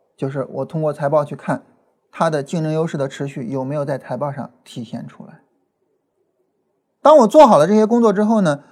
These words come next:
我发现一家企业，首先它的盈利确实有增长，第二呢，它确实有它独特的竞争优势，第三呢，它的竞争优势确实是很难被击破的，并且呢，它的竞争优势在财报上有所体现。这个时候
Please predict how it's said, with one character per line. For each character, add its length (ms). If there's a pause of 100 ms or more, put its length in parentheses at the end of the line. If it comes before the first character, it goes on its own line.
(140)
我 80
发 180
现 180
一 60
家 160
企 200
业， 180
首 160
先 160
它 80
的 60
盈 180
利 80
确 180
实 60
有 140
增 180
长， 140 (300)
第 100
二 140
呢， 100
它 120
确 220
实 140
有 120
它 160
独 240
特 120
的 100
竞 180
争 80
优 180
势， 200
第 140
三 200
呢， 100
它 100
的 100
竞 160
争 80
优 140
势 120
确 220
实 160
是 200 (300)
很 260
难 200
被 140
击 200
破 240
的， 220
并 160
且 140
呢， 220 (240)
它 100
的 80
竞 140
争 80
优 120
势 120
在 120
财 180
报 160
上 160
有 180
所 180
体 220
现。 260 (320)
这 100
个 100
时 100
候 280